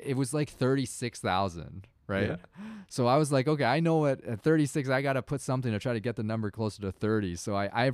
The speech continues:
Speaker 1: I remember writing, like, twenty-eight, <laughs> right? He looks at it with disgust. He's like, "Okay, we both know the price of the car," <laughs> right? So,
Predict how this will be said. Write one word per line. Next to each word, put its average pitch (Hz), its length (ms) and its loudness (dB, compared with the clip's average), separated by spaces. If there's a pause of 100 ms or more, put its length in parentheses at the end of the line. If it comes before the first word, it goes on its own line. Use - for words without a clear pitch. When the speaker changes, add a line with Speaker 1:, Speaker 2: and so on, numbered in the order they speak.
(120)
Speaker 1:
I 107 80 0
remember 127 360 0
writing, 104 380 0
like, 85 180 -8
twenty-eight, 104 760 0 (180)
<laughs> - 160 -14
right? 127 320 2 (480)
He 175 180 4
looks 170 300 4
at 143 140 4
it 127 80 -2
with 123 160 -6
disgust. 120 520 -4
He's 98 120 -12
like, 92 140 -4
"Okay, 92 340 -6
we 104 160 -4
both 131 320 2
know 107 120 -2
the 98 120 -4
price 87 320 -2
of 80 60 -4
the 78 60 -6
car," 76 320 -6 (180)
<laughs> - 200 0
right? 170 300 8
So, 113 640 6